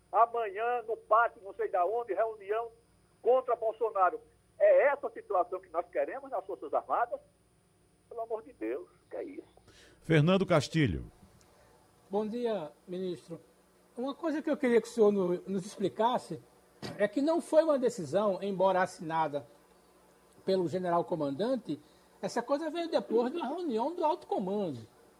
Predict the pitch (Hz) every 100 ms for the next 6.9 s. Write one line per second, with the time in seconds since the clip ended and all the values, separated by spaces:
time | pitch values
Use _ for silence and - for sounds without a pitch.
0 | _ 254 - 294 330 240 196 151 170 185
1 | 240 - 269 - 214 - 220 202 170 196
2 | - 233 208 208 202 175 143 135 123 -
3 | _ _ _ _ - 233 147 220 262 180
4 | 156 240 - - _ _ 220 294 302 302
5 | 185 170 196 233 254 269 269 277 - 233
6 | 190 220 233 220 196 214 220 247